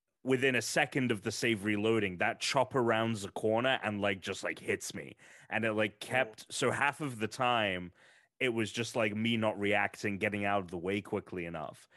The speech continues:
Speaker 1: Um, and I was doing everything I could to, like, try and kick, like, another save, and it just wouldn't happen. Um, I remember with those ones,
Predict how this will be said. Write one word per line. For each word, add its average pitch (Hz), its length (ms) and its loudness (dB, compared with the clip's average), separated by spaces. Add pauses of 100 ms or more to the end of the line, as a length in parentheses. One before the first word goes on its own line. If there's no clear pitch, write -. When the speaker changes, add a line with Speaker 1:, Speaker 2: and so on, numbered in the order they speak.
(300)
Speaker 1:
Um, 95 360 2 (100)
and 107 160 2
I 107 80 2
was 110 160 0
doing 117 200 0 (160)
everything 127 420 2
I 107 80 2
could 113 280 -4
to, 110 100 -2
like, 92 180 -4
try 107 280 0
and 110 180 -2
kick, - 340 -4
like, 107 180 0
another 92 280 -2
save, 113 420 -2
and 95 100 -6
it 85 40 -10
just 85 160 -12
wouldn't 90 380 -6
happen. 110 500 -4 (440)
Um, 92 760 4
I 117 80 4
remember 156 340 4
with 151 160 4
those 123 240 4
ones, 107 300 0